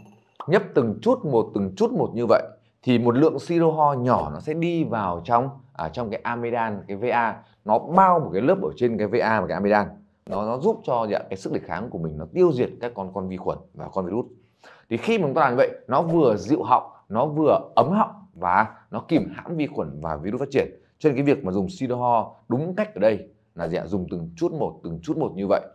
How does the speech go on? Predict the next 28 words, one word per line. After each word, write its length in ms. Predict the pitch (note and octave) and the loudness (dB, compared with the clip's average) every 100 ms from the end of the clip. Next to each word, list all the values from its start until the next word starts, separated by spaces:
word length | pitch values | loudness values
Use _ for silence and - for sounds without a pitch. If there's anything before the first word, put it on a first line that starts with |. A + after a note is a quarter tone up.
| _ | _
thì 80 | - | -12
nó 80 | E2 | -10
sẽ 180 | D#2+ C3 C3 | -6 -6 -4
vô 160 | E3 - | -4 -4
cùng 140 | F2 | -10
hiệu 120 | E2+ E2+ | -10 -12
quả 140 | D#2 | -14
với 80 | C#2+ | -8
con 120 | F#2+ | 2
bạn. 160 | F#2+ - - - | 2 2 -6 8
Đặc 120 | C#3+ B2+ | 8 8
biệt 160 | D#3 C#3+ - - | 4 4 -12 -4
là 100 | G#2+ | 0
đối 140 | G#2+ | 2
với 80 | B2 | 2
những 160 | F#3+ D3 | 0 2
bé 180 | A2+ | 2
mà 140 | D#3 G#2+ | 2 -4
ho 340 | E2+ D3+ D#3+ | -4 0 0
nhiều 280 | C3+ B2 G#2+ | 2 0 -2
về 160 | D#2+ F2 | 0 4
đêm. 200 | A2+ A#2 - - _ | 6 6 -2 -20 _
Khi 120 | - F#3+ | 2 6
ho 340 | F#3+ F3 D3 | 8 6 4
thì 60 | D#2 | -2
em 180 | G2 G#2+ | -2 -4
sẽ 100 | C#3+ | -2
bế 320 | C3+ A#2+ | 2 2